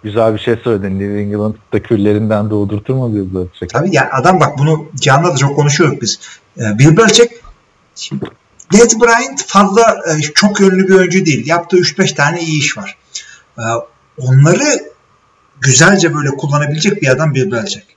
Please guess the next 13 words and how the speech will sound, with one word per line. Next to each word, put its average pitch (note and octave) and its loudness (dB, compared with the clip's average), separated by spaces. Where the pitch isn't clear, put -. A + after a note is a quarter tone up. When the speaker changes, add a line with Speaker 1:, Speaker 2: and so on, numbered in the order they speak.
Speaker 2:
Yani A#2 -8
one F#3 6
trick E3 -2
pony D#3+ 0
whisperer C3 -2
bu A2 -4
adam C#3+ -2
<laughs> C3+ -4
ya. A2+ -6
Q D3 2
B D3+ 4
whisperer C#3 0
gibi. A2+ -8